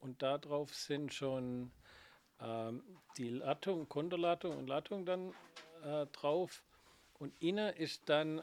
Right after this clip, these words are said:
eine O-S-B-Platte gekommen und dann konnte man den Zwischenraum, ähm, auch noch,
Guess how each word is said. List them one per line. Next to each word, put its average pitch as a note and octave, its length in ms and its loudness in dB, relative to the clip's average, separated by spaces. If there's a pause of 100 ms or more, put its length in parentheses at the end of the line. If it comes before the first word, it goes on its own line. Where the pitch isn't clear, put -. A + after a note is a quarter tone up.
eine C3 680 2 (1120)
O-S-B-Platte E3+ 960 0 (540)
gekommen F3 500 2 (420)
und B2 80 -6
dann B2 200 -2
konnte D#3+ 320 2
man C#3+ 540 -2
den B2 180 -6
Zwischenraum, F3 1120 2 (720)
ähm, C3 440 -4
auch C3 340 0
noch, D#3+ 460 -4